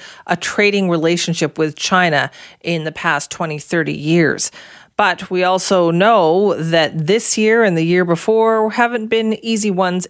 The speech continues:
in that relationship with China. Joining us now to talk more about those results and the current state of that relationship is Matthew Fisher, longtime military analyst who writes commentary for Global News. Good morning, Matthew.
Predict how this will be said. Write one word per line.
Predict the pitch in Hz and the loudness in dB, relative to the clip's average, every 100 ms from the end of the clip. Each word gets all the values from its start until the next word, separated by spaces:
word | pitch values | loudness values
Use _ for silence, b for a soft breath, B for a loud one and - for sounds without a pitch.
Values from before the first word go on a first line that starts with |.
| - | -4
in | 220 202 | -2 0
that | 147 | -2
relationship | 139 139 139 147 143 143 135 | -2 -4 -6 -8 -6 -6 -6
with | 135 | -6
China. | - 131 113 - B B B | -4 -4 -4 -12 B B B
Joining | 269 302 277 | -2 0 0
us | 262 | 0
now | 240 | 0
to | 214 | 2
talk | 226 208 | 0 0
more | 196 | 0
about | 185 180 151 - | 2 0 -2 -2
those | 160 151 | -2 -2
results | 147 151 143 175 175 - - - | -4 -4 0 0 0 -6 -6 -2
and | 196 214 196 | 0 2 0
the | 170 | -2
current | - 165 147 | -2 -2 -2
state | - 156 | -2 -2
of | 156 | 0
that | 151 | -2
relationship | 151 151 - 151 - 147 B B B 208 | 0 -2 -4 -4 -2 -4 B B B -6
is | 196 | -2
Matthew | 196 196 180 | -2 -2 -6
Fisher, | 175 - 110 | -6 -8 -6
longtime | 160 226 - 240 226 214 | -4 -2 -2 -2 0 -2
military | 196 208 202 208 196 | -2 -2 -2 -4 -2
analyst | 185 185 175 - | -2 -2 -2 -4
who | 175 | -2
writes | 165 160 | -4 -4
commentary | - 165 160 160 147 143 | -4 -4 -4 -2 -2 -4
for | - 156 147 | 0 0 0
Global | 151 147 147 | 0 -2 0
News. | 143 143 - | -2 -4 -4
Good | 175 | -2
morning, | 180 170 165 | 0 0 0
Matthew. | 160 165 160 165 | -2 -2 -4 -4